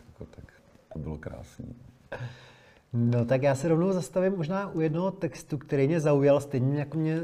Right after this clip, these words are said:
Speaker 2: zaujala celá právě vycházející, eh, deska migu dvacet jedna, která se jmenuje Džus noci. Mimochodem Džus noci, proč?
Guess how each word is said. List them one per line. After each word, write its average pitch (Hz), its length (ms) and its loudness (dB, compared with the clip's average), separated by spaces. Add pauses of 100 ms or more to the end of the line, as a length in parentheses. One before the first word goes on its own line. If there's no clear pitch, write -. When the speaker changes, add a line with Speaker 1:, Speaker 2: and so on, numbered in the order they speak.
(160)
Speaker 2:
zaujala 139 520 4
celá 135 540 2 (380)
právě 139 380 10
vycházející, 143 1040 0 (480)
eh, 127 200 2
deska 135 800 2
migu 127 220 -2
dvacet 139 320 2
jedna, 135 260 2
která 139 300 0
se 139 100 -8
jmenuje 156 300 -2 (440)
Džus 151 300 2
noci. 131 560 0 (720)
Mimochodem 123 460 -2
Džus 131 200 -4
noci, 127 300 -4
proč? 120 380 -4